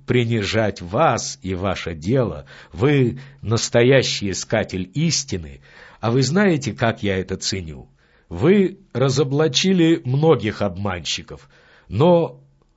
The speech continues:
не надо присматриваться только к обманщикам. Взгляните хотя бы между делом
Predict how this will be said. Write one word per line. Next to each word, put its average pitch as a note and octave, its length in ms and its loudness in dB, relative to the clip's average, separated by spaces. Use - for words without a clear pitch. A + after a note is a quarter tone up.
не B2 220 0
надо G3 380 2
присматриваться D3 1200 0
только B2 440 2
к - 100 -4
обманщикам. F2 1000 -6
Взгляните B2+ 840 0
хотя D#3+ 360 0
бы E3+ 120 0
между D#3+ 340 0
делом F2 520 -4